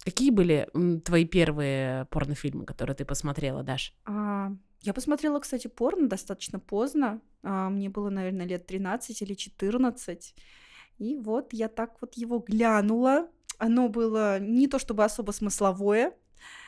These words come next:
Speaker 2: э, не несло какой-то очень интеллектуальной <laughs> нагрузки. Было что-то про бассейн, про двух братьев, блондинку.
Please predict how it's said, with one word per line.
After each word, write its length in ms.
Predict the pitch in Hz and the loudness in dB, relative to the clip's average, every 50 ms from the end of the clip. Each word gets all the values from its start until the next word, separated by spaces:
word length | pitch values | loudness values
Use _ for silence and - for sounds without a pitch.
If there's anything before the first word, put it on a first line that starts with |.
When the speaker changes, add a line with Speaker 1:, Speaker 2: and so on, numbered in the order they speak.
| - - _ - | -20 -16 _ -2
Speaker 2:
э, 200 | 214 214 220 220 | 2 4 4 6
не 140 | 233 254 269 | 8 10 10
несло 360 | 285 302 294 285 285 254 240 | 10 8 8 6 4 4 6
какой-то 460 | 240 254 247 247 254 254 269 254 269 240 | 6 6 4 6 6 6 6 8 6 6
очень 340 | 240 269 269 - 302 277 - | 6 4 4 4 4 4 4
интеллектуальной 1000 | - 277 262 277 247 269 - - 277 262 254 254 247 254 262 269 262 262 277 320 330 - - 370 370 - - 427 403 | 4 2 2 2 -2 -8 -4 0 4 4 6 6 6 4 4 2 2 2 2 2 2 4 6 6 6 8 8 8 8
<laughs> 480 | 415 - - 381 381 381 - 370 320 | 8 8 6 6 6 6 6 6 6
нагрузки. 680 | 294 285 277 269 262 277 262 262 262 - - - 208 - - - - | 6 6 4 4 2 0 -2 -4 -4 -6 -6 -6 -6 -6 -8 -10 -4
Было 200 | - 254 392 466 | 2 6 8 8
что-то 280 | 453 - - 247 226 220 | 8 6 4 2 2 2
про 160 | 196 - 208 | 0 -2 0
бассейн, 880 | 180 196 190 - - - - 269 277 294 320 330 330 330 320 320 311 302 | 2 2 0 0 -2 -4 -4 0 0 2 4 4 6 6 6 4 4 2
про 800 | 277 - - 214 214 214 208 208 202 202 196 196 190 180 165 165 - - - - - - - - | 0 -2 -4 -4 -2 0 2 2 2 2 4 4 2 2 0 -2 -4 -10 -20 -20 -20 -20 -20 -12
двух 300 | - 202 196 196 190 180 - | -8 -8 -6 -6 -8 -8 -6
братьев, 560 | - 196 196 214 269 - - - 262 262 254 - - - - - - - - - - - | -2 2 2 2 2 0 -2 -4 -6 -6 -6 -8 -14 -20 -20 -20 -20 -20 -20 -18 -10 -4
блондинку. 960 | 202 208 208 208 208 - 214 214 233 247 262 - - 254 247 254 254 254 - | -2 0 0 0 -2 0 0 0 2 2 0 -2 -2 -2 -2 -2 -2 -4 -8